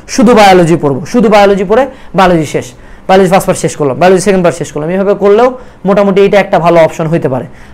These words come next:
But আমি personally এটা সাজেস্ট করি, এটা তোমাদের অনেকের ক্ষেত্রে কার্যকরী হইতে পারে। যদি না হয়, প্রতিদিন এই তোমার যে একটা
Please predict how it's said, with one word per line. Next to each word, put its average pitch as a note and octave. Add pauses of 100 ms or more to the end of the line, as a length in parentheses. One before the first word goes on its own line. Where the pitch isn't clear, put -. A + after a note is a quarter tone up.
But D3+
আমি F3
personally G#3
এটা G#3+
সাজেস্ট F#3+
করি, A3+
এটা G#3+
তোমাদের G3
অনেকের F#3
ক্ষেত্রে F#3+
কার্যকরী F3+
হইতে F3+
পারে। F#3+ (400)
যদি F#3
না F#3
হয়, B3+ (280)
প্রতিদিন A3
এই G3
তোমার F3+
যে F3
একটা F3+